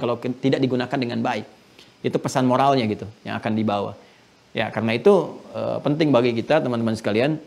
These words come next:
untuk memperbaiki diri dan nggak perlu melebar ke sana kemari. Kita fokus pada penguatan. Ya,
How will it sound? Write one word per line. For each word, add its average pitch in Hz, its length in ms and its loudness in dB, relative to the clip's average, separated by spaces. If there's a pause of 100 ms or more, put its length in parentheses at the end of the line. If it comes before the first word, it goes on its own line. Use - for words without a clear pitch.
untuk 107 320 -4
memperbaiki 107 460 -2
diri 110 240 2
dan 139 180 2
nggak 135 240 -2
perlu 160 300 4
melebar 127 640 2
ke 135 80 -8
sana 123 180 -4
kemari. 123 400 -2
Kita 135 220 -2
fokus 139 260 -2
pada 120 240 0
penguatan. 107 560 -4 (240)
Ya, 135 160 2